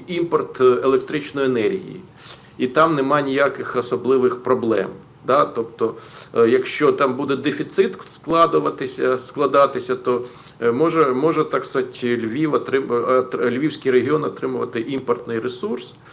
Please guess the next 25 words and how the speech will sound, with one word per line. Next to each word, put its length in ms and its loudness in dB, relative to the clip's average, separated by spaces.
Ну 100 -2
і 60 -2
крім 240 -6
того, 840 4
м, 260 -6
к-, 100 -8
к-, 160 6
крім 320 -4
того, 320 0
мо-, 200 -2
можливо, 680 -2
е, 460 4
Львів, 460 0
ну, 280 0
Львів 460 -2
в 60 0
гіршому 520 2
стані, 380 0
на 140 -2
мій, 180 -2
на 140 -4
мій 160 -2
погляд, 440 0
ніж 200 -8
там, 240 -4